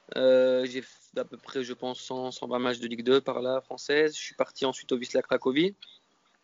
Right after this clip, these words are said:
où j'ai joué malheureusement que six mois parce qu'il y avait quand même beaucoup de problèmes, problèmes de salaire, de retard de paiement, et cetera.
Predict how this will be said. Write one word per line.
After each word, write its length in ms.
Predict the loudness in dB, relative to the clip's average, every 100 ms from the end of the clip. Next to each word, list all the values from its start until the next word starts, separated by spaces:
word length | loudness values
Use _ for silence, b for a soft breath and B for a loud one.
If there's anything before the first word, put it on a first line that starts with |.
| -8 -6
où 60 |
j'ai 120 | -4
joué 160 | 0 2
malheureusement 460 | 4 4 2 0 -6
que 60 |
six 180 | -8 -2
mois 140 | -2 -2
parce 120 | -6
qu'il 140 | -8
y 60 | -6
avait 100 | -6
quand 160 | -6
même 100 | -4
beaucoup 180 | -6 -12
de 60 | -8
problèmes, 380 | -6 -4 -8 -6
problèmes 340 | 6 8 8
de 80 | 4
salaire, 500 | 0 0 4 4 4
de 180 | -4 -4
retard 300 | -4 -2 -2
de 80 | -2
paiement, 480 | -2 0 0 0
et 40 | -4
cetera. 480 | -8 -6 0 0